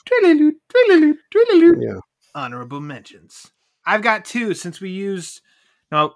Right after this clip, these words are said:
Speaker 1: three. Since we used Nightwing already, talked about Nightwing already.
Speaker 2: Mm.
Speaker 1: First up, I wanna talk about second issue of this story, The Joker Presents a Puzzle Box. Uh, awesome story so far.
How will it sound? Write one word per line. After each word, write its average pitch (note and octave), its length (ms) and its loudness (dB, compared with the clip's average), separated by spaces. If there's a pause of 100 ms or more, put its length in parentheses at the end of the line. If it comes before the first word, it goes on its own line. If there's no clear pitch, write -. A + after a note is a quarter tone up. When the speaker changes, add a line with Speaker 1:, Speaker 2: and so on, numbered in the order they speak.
Speaker 1:
three. A#2 400 -14 (260)
Since D#3 220 -10
we F3 80 -6
used D#3 640 -4
Nightwing C3+ 440 -8
already, A#2 500 -10
talked C3 180 -10
about B2+ 220 -12
Nightwing A#2+ 280 -18
already. A2+ 300 -18 (480)
Speaker 2:
Mm. B2 140 -6
Speaker 1:
First G3 320 -2
up, D3 260 -8
I D3+ 60 -14
wanna D#3 160 -14
talk D#3 240 -12
about C#3+ 400 -16 (1040)
second G3+ 400 -6
issue D3+ 340 -10
of C3+ 180 -12
this C3+ 160 -14
story, C3 560 -12 (240)
The E3 60 -10
Joker D#3+ 420 -2
Presents C#3 560 -8
a C3+ 80 -12
Puzzle C#3 360 -8
Box. A2+ 480 -12 (840)
Uh, D3 320 2 (220)
awesome D#3 400 -2
story A2+ 440 -12
so A#2 220 -18
far. G#2+ 360 -20